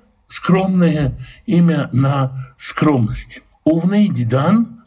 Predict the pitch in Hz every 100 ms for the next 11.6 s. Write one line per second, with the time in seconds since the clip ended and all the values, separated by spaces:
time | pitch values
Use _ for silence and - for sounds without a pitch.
0 | - 117 120 165 247 - - - - 120
1 | 165 165 208 240 151 139 202 175 - 180
2 | 160 117 - - - _ _ _ - 135
3 | 131 - 135 123 151 214 - - _ _
4 | _ 131 123 131 107 139 135 - 117 110
5 | 113 107 - - - _ - - - 156
6 | 175 170 160 - 131 147 202 - - -
7 | - 147 147 123 - - - 117 160 165
8 | 139 113 98 120 113 104 - - _ _
9 | _ - - 147 - 156 120 120 117 -
10 | 120 165 214 233 - - - - 160 165
11 | 156 156 165 143 87 -